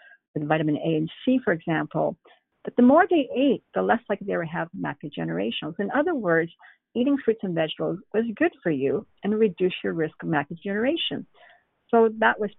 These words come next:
published in nineteen eighty. And, and then from then on, we actually had a study that started in nineteen ninety-two. That was the arid study, age-related eye disease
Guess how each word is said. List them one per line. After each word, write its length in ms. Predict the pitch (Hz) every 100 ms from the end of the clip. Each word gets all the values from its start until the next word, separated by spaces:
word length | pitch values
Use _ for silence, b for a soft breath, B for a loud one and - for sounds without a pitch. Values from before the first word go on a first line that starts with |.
| _ _ 196
published 340 | 180 165 -
in 140 | 156 160
nineteen 380 | 151 165 156 -
eighty. 540 | 139 156 160 156 160 - _ B B _ _ -
And, 320 | 190 196 196 185 _ _ B B _ _ _ _ _ -
and 100 | 220
then 100 | 220
from 200 | 240 220
then 200 | 277 381
on, 360 | 277 262 185 170
we 180 | 180 -
actually 300 | 208 233 247
had 140 | 214 190
a 60 | -
study 280 | - 277 233
that 140 | 151
started 240 | - 180 170
in 100 | 170
nineteen 340 | 165 165 170
ninety-two. 880 | 165 156 156 - - 311 214 170 202 - b b -
That 160 | 185 170
was 80 | 170 -
the 100 | -
arid 320 | 175 170 147 -
study, 380 | - 135 135 -
age-related 500 | 180 196 185 170 165 -
eye 160 | 156
disease 400 | 160 160 - 147